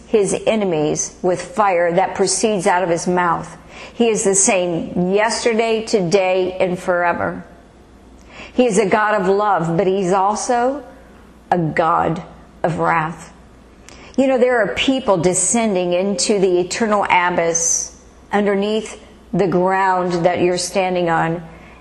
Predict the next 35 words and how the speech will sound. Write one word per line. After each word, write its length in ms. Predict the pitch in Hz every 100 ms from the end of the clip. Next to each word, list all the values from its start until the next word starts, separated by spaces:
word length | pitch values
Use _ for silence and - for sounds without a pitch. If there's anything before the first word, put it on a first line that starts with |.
| - - -
At 140 | 202 185
a 60 |
hundred 360 | 175 247 247 220
and 180 | 180 165
seven 520 | - 214 196 208 190
per 180 | - 196
minute, 480 | 185 175 165 160
people 300 | - 226 185
are 100 | 170
flying 720 | 165 - 208 220 208 196 165 175
into 340 | 175 175 190
forever. 600 | 185 185 180 180 151 170 - - - - - - - -
The 80 | 196
stats 920 | 185 - 196 170 170 220 - - - - - - - -
are 100 | 180
one 340 | 170 180 220
out 180 | 247 226
of, 100 | - - -
out 180 | 180 185
of 80 | 170
a 80 | 170
thousand 800 | - 185 185 190 180 156 147 - - - -
goes 240 | 175 160
up. 340 | 156 85 - - - - - - - -
How 220 | - 233
sickening. 840 | 208 - - 240 - 165 143 165 - - - - - - - - - -
Because, 500 | 202 - - - 160
why 380 | 185 226 269 277
is 180 | 294 240
this? 300 | 196 127 -
How, 260 | - 269 254
how 280 | 240 277
can 200 | 311 302
a 60 | 269
man 680 | 202 202 226 185 143 165